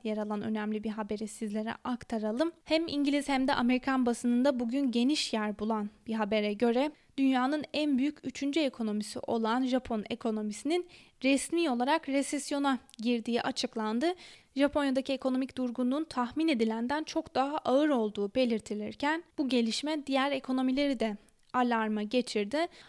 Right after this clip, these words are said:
Ancak veriler ekonominin Japon Başbakanı Shinzo Abe'nin resmi olarak bunu doğrulamasından çok daha önce resesyona girdiği de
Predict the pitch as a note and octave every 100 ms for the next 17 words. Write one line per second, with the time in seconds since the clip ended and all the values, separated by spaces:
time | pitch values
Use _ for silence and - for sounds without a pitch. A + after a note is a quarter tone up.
0 | - C4 D4 D4+ D4 B3 C#4+ C4+ A#3 B3+
1 | D4 - C4 - B3+ A3+ A3+ D4 F4+ -
2 | - - B3 C#4 C#4 E4 C4+ B3 A#3+ A#3+
3 | - A#3+ D4+ - C#4 C4+ C#4+ - C4+ A3+
4 | B3+ C#4+ B3+ C4 - F4+ E4 A3+ G#3 -
5 | G#3 G#3 G#3+ A#3+ A#3 A3+ A3 G#3+ - A3+
6 | B3 E4 F4+ - - - - - E4 D#4+
7 | - A3 G#3 - A#3+ A3+ B3 C4 B3+ -
8 | B3+ B3+ A#3 G#3 G#3+ G#3+ A3 G#3 A3 F#3+
9 | A3+ A3+ A#3+ B3+